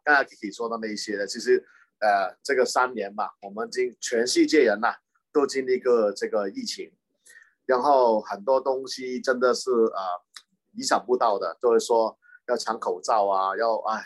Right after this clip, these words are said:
这整个世界又不能去旅游啊，要封国啊、封城啊，这样子都，都搞得比较，呃，呃，人心惶惶哈。然后现在这几年啊，特别开关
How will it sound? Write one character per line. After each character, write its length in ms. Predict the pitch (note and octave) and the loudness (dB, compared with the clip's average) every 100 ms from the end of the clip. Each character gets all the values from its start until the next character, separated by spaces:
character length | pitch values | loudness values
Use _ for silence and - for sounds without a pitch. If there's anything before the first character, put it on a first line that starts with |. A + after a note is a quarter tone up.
| - | -4
这 160 | B2 A#2 | -2 -2
整 120 | F#2+ | -4
个 120 | A2 | -8
世 180 | A2 B2 | -6 -6
界 160 | A2 B2 | 2 4
又 160 | A#2+ | 4
不 120 | A2 A2 | 2 0
能 180 | G#2 | 0
去 180 | G#2+ B2+ | -2 -4
旅 240 | G#2 E2+ F2 | -4 -8 -6
游 240 | F2 G2+ | -2 0
啊， 300 | A2 F#2 F2+ _ _ _ _ | 2 2 -2 _ _ _ _
要 160 | C3 A#2+ | 0 0
封 340 | A2+ B2+ B2+ | 2 -2 -2
国 280 | A2 G2 G#2 | -6 -4 -2
啊、 160 | A2 G#2 | -4 -6
封 260 | - A2+ | -8 -14
城 140 | A2 F2+ F#2+ | -14 -16 -6
啊， 220 | G#2+ F2+ | -2 -2
这 80 | G2 | -2
样 140 | G2 G2+ | -6 -8
子 160 | F#2 - | -18 0
都， 260 | C3 B2+ - - - | 2 2 -4 -10 -2
都 120 | C#3 | 0
搞 160 | G2 | 0
得 120 | F#2 A2+ | -2 -4
比 160 | G2 | -6
较， 320 | A2 A2+ G#2 G2 | -2 -2 -2 -4
呃， 60 | G2 | -8
呃， 600 | F2+ E2+ - F2 E2+ - _ | -8 -10 -8 -8 -8 -12 _
人 180 | A2+ A2 | -2 -2
心 240 | A2+ B2 | 0 0
惶 220 | A2 G2 F#2+ | 2 -2 -2
惶 180 | F2 | -6
哈。 180 | E2+ D#2+ - - - _ | -6 -10 -10 -20 -20 _
然 140 | C3 | 4
后 180 | D#3 D3+ - | 4 2 -2
现 340 | - - F3 | -8 -2 0
在 240 | D#3+ D3+ A2+ | 2 0 0
这 160 | C3+ | -4
几 200 | C3+ G2+ | -6 -10
年 180 | - E2 F#2+ | -14 -16 -12
啊， 100 | F#2+ | -6
特 100 | C#3+ | -2
别 120 | C3+ | -2
开 200 | C3+ B2 | 0 -2
关 220 | A#2 A2 | 0 -2